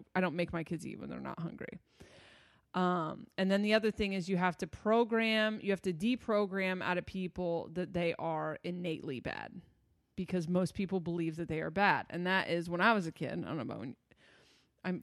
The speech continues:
think we're done doing this now, but they would say, "You're bad, you're being bad." Rather than, like, "Hey, this decision that you've currently made not,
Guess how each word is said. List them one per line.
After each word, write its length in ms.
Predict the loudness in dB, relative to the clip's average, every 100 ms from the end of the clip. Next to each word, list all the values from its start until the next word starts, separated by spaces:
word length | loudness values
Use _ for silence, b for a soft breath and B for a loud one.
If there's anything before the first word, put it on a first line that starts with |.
| 0
think 180 | 0 0
we're 100 | -2
done 200 | -2 -2
doing 220 | -2 -4
this 180 | -8 -4
now, 220 | -2 0
but 260 | -2 0
they 120 | 0 0
would 140 | 0
say, 120 | -2
"You're 200 | 0 0
bad, 500 | 4 4 4 2 -6
you're 160 | -6 -4
being 260 | -4 -4 -2
bad." 460 | 0 0 -2 -8 -12 _ _ _ _ _ _ _ _ _ _ 6
Rather 280 | 8 8
than, 200 | 4 2
like, 240 | 2 -2 0
"Hey, 180 | 2 2
this 180 | 0
decision 460 | -4 4 4 6 4
that 80 | 4
you've 160 | 0
currently 420 | 0 2 2 0 -4
made 300 | -2 -4 -6
not, 220 | -8